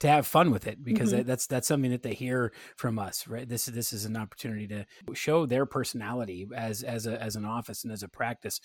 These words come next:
Speaker 1: What would you say are, are some, are some do's and don'ts when posting, uh, for, for your business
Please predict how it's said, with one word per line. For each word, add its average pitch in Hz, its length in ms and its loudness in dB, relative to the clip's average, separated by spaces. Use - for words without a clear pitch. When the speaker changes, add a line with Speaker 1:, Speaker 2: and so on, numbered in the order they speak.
Speaker 1:
What 220 180 6
would 277 180 0
you 196 100 2
say 143 480 4
are, 135 220 2
are 135 260 8
some, 127 480 2
are 147 100 2
some 127 180 2
do's 147 360 0
and 120 180 2
don'ts 123 520 0
when 113 340 -2
posting, 104 720 -4
uh, 110 360 -10
for, 120 360 -6
for 127 180 -6
your 107 160 -4
business 117 640 -2